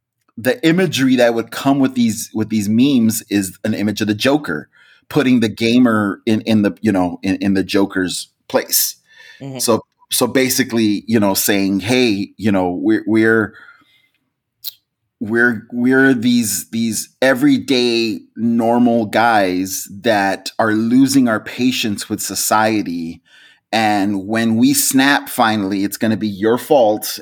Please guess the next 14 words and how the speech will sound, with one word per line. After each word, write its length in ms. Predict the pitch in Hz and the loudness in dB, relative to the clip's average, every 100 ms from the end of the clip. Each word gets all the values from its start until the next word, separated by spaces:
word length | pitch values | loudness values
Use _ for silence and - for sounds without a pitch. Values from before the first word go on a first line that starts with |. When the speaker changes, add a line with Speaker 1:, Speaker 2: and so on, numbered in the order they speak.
| - | -4
Speaker 1:
and 400 | 104 101 101 95 | -2 0 -2 -4
you're 320 | 90 104 117 | -4 0 2
not 220 | 113 110 | 2 0
gonna 180 | 123 113 | 0 0
like 380 | 110 110 107 - - - _ _ _ _ | 2 2 0 -6 -16 -20 _ _ _ _
what, 320 | 98 104 104 - _ _ | -2 0 0 -2 _ _
you 140 | 104 110 | -2 0
know, 380 | 95 90 92 _ _ | 2 -2 -6 _ _
what 240 | 95 101 | -2 0
happens 580 | - 110 104 101 85 - | 2 0 0 -2 -4 -4
when 140 | 92 90 | -2 -2
we 100 | 90 | -2
snap. 520 | - 95 85 64 - | -4 -2 -2 -4 -12
So 480 | - - 92 82 80 | -10 -4 -4 -4 -10